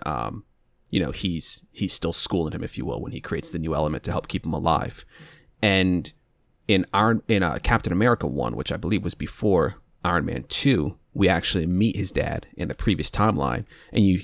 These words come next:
and, you know, of course, you know, he's a Stark, you're rooting for him, but he seems like a cool dude. And it seems like that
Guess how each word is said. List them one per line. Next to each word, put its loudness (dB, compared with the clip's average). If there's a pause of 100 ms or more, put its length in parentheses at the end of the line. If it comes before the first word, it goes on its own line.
and, 4
you 2
know, -2
of -10
course, 2
you -2
know, 0
he's -4
a -4
Stark, 0
you're -2
rooting 0
for -6
him, -2
but -2
he -4
seems 0
like -2
a -14
cool 2
dude. 2 (640)
And 6
it -2
seems 2
like 2
that 2